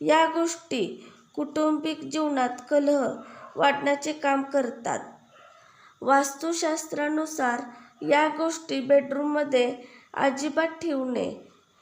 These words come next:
तुमच्याही बेडरूममध्ये या गोष्टी असतील तर त्या घरातून काढून टाका.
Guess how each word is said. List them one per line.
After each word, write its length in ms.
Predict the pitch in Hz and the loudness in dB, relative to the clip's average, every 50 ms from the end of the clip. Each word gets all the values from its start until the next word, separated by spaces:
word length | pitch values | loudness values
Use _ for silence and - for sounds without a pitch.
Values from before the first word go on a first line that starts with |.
| _ _ _ _ _ _ - | _ _ _ _ _ _ -4
तुमच्याही 580 | 311 302 285 269 269 - 330 320 339 330 330 330 | -2 -2 -2 -2 -4 -2 0 0 0 0 0 -2
बेडरूममध्ये 920 | 294 311 311 294 262 254 262 277 294 294 294 311 311 302 277 254 247 240 269 - - - - - - - | 0 2 2 2 2 0 0 -2 0 0 2 0 2 2 2 2 2 0 -4 -6 -12 -18 -18 -12 -6 0
या 180 | 160 277 285 | 2 2 2
गोष्टी 420 | 277 285 294 302 302 - - 302 294 | 2 2 -2 -4 -6 -6 -4 -2 0
असतील 580 | 285 269 277 277 - - 285 285 269 285 - | 0 0 -2 -4 -6 -6 -6 -6 -6 -2 0
तर 260 | 311 311 294 262 262 269 - - - - - _ _ _ - | 2 2 2 2 -2 -6 -10 -14 -20 -20 -20 _ _ _ 0
त्या 140 | - 285 294 | 2 2 4
घरातून 580 | 277 277 277 254 247 254 254 254 254 285 277 | 4 2 2 4 4 2 2 2 0 -2 -2
काढून 540 | 277 - 285 285 262 240 226 233 254 247 - | -2 0 2 4 4 4 4 2 0 0 0
टाका. 380 | - 226 208 - - - 165 | 0 -2 -2 -2 -4 -8 -10